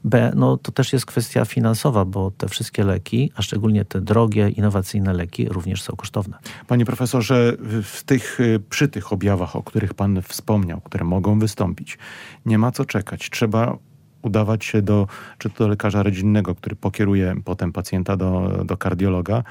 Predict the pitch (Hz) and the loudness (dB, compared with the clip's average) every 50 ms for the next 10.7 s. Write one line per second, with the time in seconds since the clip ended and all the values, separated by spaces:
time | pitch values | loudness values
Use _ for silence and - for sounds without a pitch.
0 | - - - - - - - - _ - 98 92 92 92 - - 113 104 - - | -12 -20 -18 -18 -20 -20 -20 -20 _ -4 -2 -2 -2 -2 -2 -2 -4 -4 -4 -14
1 | - _ - - - - - - 117 98 78 - - 90 90 - - - 87 87 | -20 _ -18 -10 -10 -8 -4 -2 -2 -2 -2 -4 -4 -4 -4 -4 -4 -6 -4 -2
2 | 87 85 - - - - - - - - - - - - - - - _ _ _ | -2 -2 -2 -4 -6 -10 -12 -12 -10 -8 -8 -8 -8 -10 -14 -16 -18 _ _ _
3 | - 277 269 185 139 110 95 101 101 113 147 - - 160 151 143 139 135 135 135 | 0 4 6 6 6 8 6 6 6 4 4 4 4 4 4 4 4 2 2 4
4 | 131 123 120 123 120 - - 117 117 117 107 104 123 120 123 117 - 127 127 - | 4 4 4 4 2 2 4 4 4 4 2 0 2 4 2 6 6 4 4 4
5 | 214 285 262 - - 120 113 - - 113 - - 120 113 110 104 - 113 101 - | 2 2 2 4 4 4 4 2 -2 -4 -2 0 2 2 2 2 0 -4 -4 -2
6 | 123 139 139 - 135 127 123 120 - - - - 107 - - 113 120 117 123 127 | -2 -2 -2 0 0 0 0 0 -2 -6 -4 -4 -4 -2 0 0 2 2 4 4
7 | 127 120 113 113 - 110 104 - - 101 98 98 95 95 95 98 104 104 - - | 4 4 4 2 2 0 -2 0 0 -2 -2 -2 -2 -4 -2 -2 -4 -4 -4 -4
8 | - 127 120 127 127 123 - - - - 147 143 - - 131 120 123 127 117 110 | -4 0 2 2 0 0 0 -4 -2 -2 -2 -2 0 0 -2 0 2 2 2 2
9 | 101 98 95 92 92 95 - 104 101 - 101 - - - 101 - 98 - 95 - | 2 2 0 0 -2 -2 -4 -4 -4 -4 -8 -6 -6 -6 -6 -6 -6 -8 -10 -14
10 | - - - 107 101 - - - - - - - - | -12 -8 -6 -6 -6 -6 -8 -8 -10 -12 -12 -4 -2